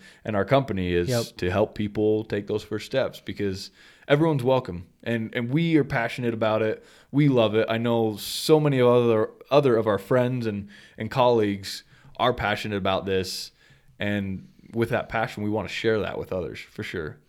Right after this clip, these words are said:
Speaker 2: Yeah, and I just looked this up. Um, it does say, "To fish in Idaho, any person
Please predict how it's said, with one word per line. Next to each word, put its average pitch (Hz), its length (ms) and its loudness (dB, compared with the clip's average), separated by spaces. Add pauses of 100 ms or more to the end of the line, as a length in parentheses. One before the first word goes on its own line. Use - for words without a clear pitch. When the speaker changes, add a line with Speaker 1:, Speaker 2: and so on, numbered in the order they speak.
(480)
Speaker 2:
Yeah, 147 200 6
and 127 80 0
I 147 80 2
just 156 200 -2
looked 151 200 2
this 151 180 2
up. 151 340 -2
Um, 127 380 -2
it 127 140 -4
does 147 240 2
say, 139 100 0
"To 135 100 -12
fish 175 280 0
in 156 40 0
Idaho, 135 380 -2
any 131 240 -4
person 135 460 -8